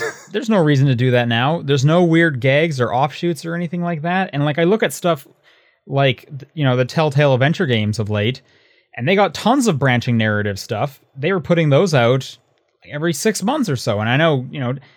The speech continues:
Speaker 2: around that time, Telltale got up to, like, a three hundred person studio. This is definitely not that. But even, like, the first Walking Dead, when it was real smaller, like, they seemed like they were pulling off, you know, narrative branches at a much quicker pace.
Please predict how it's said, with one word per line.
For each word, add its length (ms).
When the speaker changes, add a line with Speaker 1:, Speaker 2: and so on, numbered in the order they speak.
Speaker 2:
around 240
that 120
time, 240
Telltale 340
got 180
up 80
to, 140
like, 160
a 60
three 180
hundred 220
person 260
studio. 460
This 180
is 80
definitely 320
not 320
that. 360
But 160
even, 200
like, 160
the 80
first 260
Walking 340
Dead, 360
when 100
it 60
was 160
real 320
smaller, 640
like, 340
they 100
seemed 240
like 140
they 80
were 80
pulling 320
off, 340
you 80
know, 100
narrative 420
branches 600
at 120
a 40
much 240
quicker 280
pace. 480